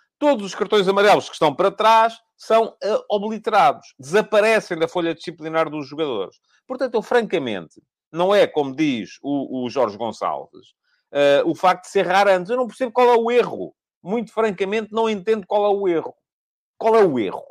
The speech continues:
Expliquem-me lá, para ver se eu percebo. Porque, por mais cartões amarelos que o senhor Telho mostrasse, ou deixasse de mostrar, a sua Argentina não ia beneficiar disso.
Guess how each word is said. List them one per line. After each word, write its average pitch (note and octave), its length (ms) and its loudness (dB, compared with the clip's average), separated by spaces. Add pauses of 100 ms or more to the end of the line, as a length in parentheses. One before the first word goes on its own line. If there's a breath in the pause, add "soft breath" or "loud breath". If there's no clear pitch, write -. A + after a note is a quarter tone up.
Expliquem-me D#3 460 -6
lá, E3 200 4
para F3+ 140 -6
ver G#3 120 -8
se - 80 -8
eu B3 60 -2
percebo. C#4+ 540 -2 (960)
Porque, A3+ 480 -2 (140)
por A3 160 2
mais D4 240 4
cartões A#3 400 2
amarelos C3 500 2
que - 100 -12
o F#3+ 60 -6
senhor G#3+ 280 0
Telho A2+ 340 0
mostrasse, - 840 -10
ou F#3+ 120 -2
deixasse E3+ 460 -4
de D3+ 80 -12
mostrar, E2 560 -10 (1700)
a A#3+ 140 6
sua B3+ 340 2
Argentina F#3 580 -2
não A#3 220 -2
ia A#3+ 160 -4
beneficiar A3+ 560 -2
disso. F3+ 320 -14